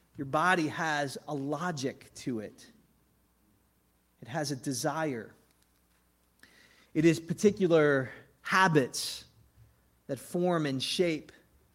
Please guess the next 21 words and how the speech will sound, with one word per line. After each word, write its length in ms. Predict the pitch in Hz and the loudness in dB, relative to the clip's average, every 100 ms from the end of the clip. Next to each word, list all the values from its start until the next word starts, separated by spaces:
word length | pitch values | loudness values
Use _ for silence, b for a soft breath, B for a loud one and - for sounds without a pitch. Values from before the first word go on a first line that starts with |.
| _ _ _ 135 | _ _ _ -6
desires. 680 | 135 123 151 156 131 120 | -2 0 0 0 -2 -4
Our 120 | 135 | -4
bodies 500 | 113 143 151 151 135 | 0 2 2 2 0
are 180 | - 135 | -2 0
made 400 | 127 127 147 170 | 0 2 2 2
for 220 | 165 131 | 0 -4
that 260 | 117 113 - | -2 -6 -8
kind 280 | - 113 107 | -8 -6 -6
of 100 | 107 | -8
thing. 400 | 104 101 101 113 _ _ _ _ _ _ _ _ _ _ _ _ _ b b b b | -10 -10 -12 -16 _ _ _ _ _ _ _ _ _ _ _ _ _ b b b b
You 80 | |
think 160 | 120 165 | -4 0
about 320 | 151 139 131 | 2 2 2
how 560 | 123 151 139 131 127 120 - _ _ _ _ - | -4 -2 0 0 -2 -4 -12 _ _ _ _ -6
even 480 | 151 143 135 127 135 | -4 -2 -2 -4 -6
light 460 | 143 131 143 160 131 | -4 0 0 0 -4
bulbs 580 | 123 113 107 - - - _ _ _ _ _ _ _ _ _ _ _ | -4 -4 -8 -14 -18 -20 _ _ _ _ _ _ _ _ _ _ _
change 960 | - - 165 143 117 107 104 104 - - _ _ _ _ _ _ _ _ _ _ _ _ _ | -12 -4 -2 0 -2 -4 -6 -10 -14 -20 _ _ _ _ _ _ _ _ _ _ _ _ _
your 180 | 131 131 | -6 -4
body's 480 | 113 135 131 120 110 | -2 -4 -4 -8 -10
habit. 560 | - 147 101 - - | -10 -10 -10 -18 -20